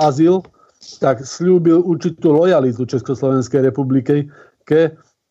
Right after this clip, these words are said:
a také, myslím si, že ako normálne správanie. Keď tento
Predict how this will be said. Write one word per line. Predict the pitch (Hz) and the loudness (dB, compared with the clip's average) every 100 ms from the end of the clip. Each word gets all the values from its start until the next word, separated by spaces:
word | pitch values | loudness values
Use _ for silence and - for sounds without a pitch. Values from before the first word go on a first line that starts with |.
| _ - | _ -2
a | 131 139 131 | 0 0 0
také, | 143 - 143 | -4 0 0
myslím | 143 151 139 | 0 0 -2
si, | - 123 | -2 -2
že | 135 | -2
ako | 131 139 | 0 0
normálne | 147 170 156 143 139 | 0 0 0 0 -2
správanie. | - 131 127 127 117 104 110 - - _ _ | -2 0 0 -2 -6 -10 -16 -20 -20 _ _
Keď | 254 - | -4 0
tento | 190 143 | -2 2